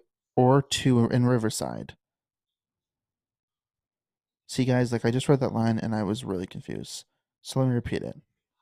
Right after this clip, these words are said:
Therefore, it was wondering if Allen had stayed an extra day or two in Riverside, and it was gathering secondhand information to use in the anonymous confessions. Or was it that Allen actually had killed Bates and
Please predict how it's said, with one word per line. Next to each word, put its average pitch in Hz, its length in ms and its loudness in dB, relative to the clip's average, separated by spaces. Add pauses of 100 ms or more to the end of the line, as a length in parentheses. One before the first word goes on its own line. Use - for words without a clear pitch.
(580)
Therefore, 120 580 6 (500)
it 131 120 6
was 123 200 4
wondering 123 400 2
if - 340 -4
Allen 117 240 -2
had 113 160 -4
stayed 123 120 0
an 117 100 0
extra 117 220 -6
day 113 380 0
or 131 140 -4
two - 200 0
in 165 100 4
Riverside, 120 600 2 (400)
and 127 80 0
it 127 40 4
was 123 100 2
gathering 127 320 4
secondhand 139 500 0
information 123 540 0
to - 160 -6
use 113 360 0
in 120 120 -4
the 113 80 0
anonymous 110 400 -2
confessions. - 800 -2 (480)
Or 131 520 6 (440)
was 123 140 0
it 123 40 -4
that 120 140 2
Allen 120 300 4
actually 117 340 -2
had 113 120 -6
killed 113 280 -4
Bates 151 400 2 (160)
and 113 400 2